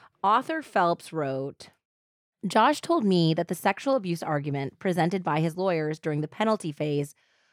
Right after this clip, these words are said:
was a total fabrication made up by someone in his extended family. When me and my cousin were young, Josh wrote to me in a final letter between us, we experimented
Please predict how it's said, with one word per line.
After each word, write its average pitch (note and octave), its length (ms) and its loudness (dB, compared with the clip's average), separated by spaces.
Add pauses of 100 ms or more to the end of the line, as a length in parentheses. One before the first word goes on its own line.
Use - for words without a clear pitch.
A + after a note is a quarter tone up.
(120)
was A3+ 120 2
a A#3+ 60 -2
total B3+ 360 0
fabrication E3 920 0
made F3+ 320 0
up D#3+ 340 0
by D#3 140 -2
someone E3+ 360 0
in D#3+ 100 2
his D#3+ 120 0
extended C#3 600 -4
family. D3+ 540 -6 (460)
When F#3+ 240 2
me A3 160 2
and B3+ 100 2
my B3+ 120 4
cousin F#3+ 360 0
were F3+ 80 0
young, E3 480 0
Josh D#3 340 -4
wrote D#3+ 240 -4
to E3 100 -4
me D#3 180 0
in D3 60 -2
a D3+ 60 -2
final D#3 380 0
letter D#3 240 -6
between D3 340 -4
us, C#3+ 320 -4
we F#3 200 -2
experimented E3 1000 0